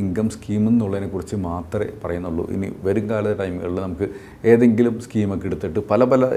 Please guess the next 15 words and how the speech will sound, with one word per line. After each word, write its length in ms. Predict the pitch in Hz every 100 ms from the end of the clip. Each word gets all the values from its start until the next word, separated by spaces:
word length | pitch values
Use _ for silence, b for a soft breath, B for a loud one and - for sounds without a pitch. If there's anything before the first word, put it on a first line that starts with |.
| 98
രീതിയിലുണ്ട്, 640 | 95 92 98 95 90 78 92 - 104
അത് 120 | 120 135 101
എങ്ങനെ 220 | 95 101 92
വർക്ക് 240 | 85 82 110
ചെയ്യുന്നുള്ളതിനെ 400 | 95 90 85 80
പറ്റി 160 | 76 87 -
പറയാം. 200 | 87 78 - B B B
അപ്പോൾ 180 | 143 165 - - - - - - - - 123
നമ്മൾ, 180 | 139 147 151 B B B 120
ഏഹ്, 140 | 117 123
ഇതിൽ 140 | 117 131 139 123
മെയിനായിട്ട് 340 | 107 120 117 107
ഉദ്ദേശിക്കുന്നത് 480 | 90 95 - 98 101
വെച്ചാൽ 180 | 85 82 - B B B -
ഒരു 100 | 170